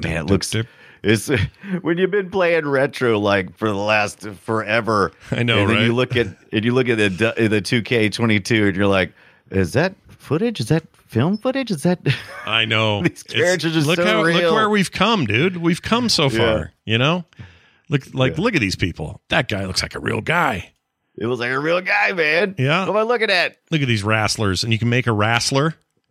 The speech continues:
Speaker 1: A wrestler?
Speaker 2: Yeah, and then
Speaker 1: Now,
Speaker 2: go
Speaker 1: some of those, some of those games we talked about, you could do, you can make your own character, I believe. I think, like, Raw, I think you could make your own
Speaker 2: Yeah,
Speaker 1: pirate
Speaker 2: Raw
Speaker 1: ship.
Speaker 2: lets you make your own, I
Speaker 1: I
Speaker 2: think.
Speaker 1: think.
Speaker 2: But, like, look at this dynamic camera stuff. That
Speaker 1: Yeah.
Speaker 2: crowd is all real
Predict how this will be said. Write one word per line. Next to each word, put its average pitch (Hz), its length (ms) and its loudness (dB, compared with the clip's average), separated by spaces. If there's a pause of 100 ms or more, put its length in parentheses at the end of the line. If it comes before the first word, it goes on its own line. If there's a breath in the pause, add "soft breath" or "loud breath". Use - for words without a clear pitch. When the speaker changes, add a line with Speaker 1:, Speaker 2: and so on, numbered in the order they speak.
(420)
Speaker 1:
A 98 60 -10
wrestler? 160 580 -2
Speaker 2:
Yeah, 127 240 0
and 135 120 -4
then - 80 0
Speaker 1:
Now, 202 60 2
Speaker 2:
go 123 80 2
Speaker 1:
some 262 80 0
of 269 60 0
those, 196 460 -2
some 180 120 0
of 208 80 0
those 170 180 -2
games 131 200 -2
we 127 100 0
talked 107 240 -2
about, 95 180 0
you 85 80 -8
could 82 140 -6
do, 78 260 -4
you 85 120 -4
can 85 120 -4
make 80 160 0
your 80 160 -4
own 73 120 -8
character, 73 440 -6
I 73 40 -4
believe. 71 280 -8
I - 40 -10
think, 113 240 -10
like, - 120 -20
Raw, 85 260 2
I 90 40 0
think - 200 -4
you - 60 -18
could 76 120 -8
make 78 180 -8
your 78 100 -8
own 78 80 -10
Speaker 2:
Yeah, 78 120 -4
Speaker 1:
pirate 76 100 -4
Speaker 2:
Raw 90 180 2
Speaker 1:
ship. 85 80 0
Speaker 2:
lets 78 160 -2
you 85 60 -4
make 78 180 -6
your 80 120 -4
own, 78 80 -4
I 80 80 -4
Speaker 1:
I - 20 -4
Speaker 2:
think. 78 180 -4
Speaker 1:
think. - 280 -8 (480 soft breath)
Speaker 2:
But, 123 100 -2
like, 135 160 0
look 185 160 0
at 147 40 2
this 104 200 2
dynamic 80 500 -2
camera 104 360 -2
stuff. - 640 -4 (380)
That 107 160 -4
Speaker 1:
Yeah. - 80 -10
Speaker 2:
crowd 107 280 2
is 101 100 0
all 95 200 0
real 95 460 0